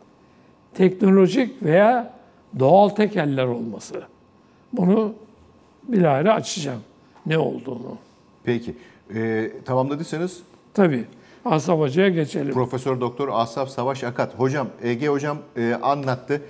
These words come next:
Speaker 2: E, özellikle Türkiye Cumhuriyeti'nden yola, kuruluşundan yola çıktık ki bir zorunluluk var ortada. İnsan kaynağı yok,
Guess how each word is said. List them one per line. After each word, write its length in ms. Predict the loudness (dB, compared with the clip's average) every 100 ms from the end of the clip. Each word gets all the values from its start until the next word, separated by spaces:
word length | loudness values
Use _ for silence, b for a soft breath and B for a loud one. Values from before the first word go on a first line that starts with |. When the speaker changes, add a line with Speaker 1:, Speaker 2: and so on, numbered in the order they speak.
| B B -2
Speaker 2:
E, 120 | -2
özellikle 540 | 0 2 2 2 -2
Türkiye 340 | -2 -4 -2 -2
Cumhuriyeti'nden 580 | -2 -2 -2 -4 -4
yola, 280 | -4 -2 -4 -6 -12
kuruluşundan 720 | -2 0 2 0 -2 -2 -2
yola 380 | -2 -2 0 -2 -4
çıktık 420 | -8 -8 -6 -8 -4
ki 180 | -4 -6 B B
bir 200 | -2 -2
zorunluluk 640 | 0 0 0 0 -2 -2
var 120 | -2
ortada. 400 | -2 -4 -6 -6
İnsan 420 | -6 -6 -4 -6 -4
kaynağı 340 | -6 -6 -6
yok, 180 | -6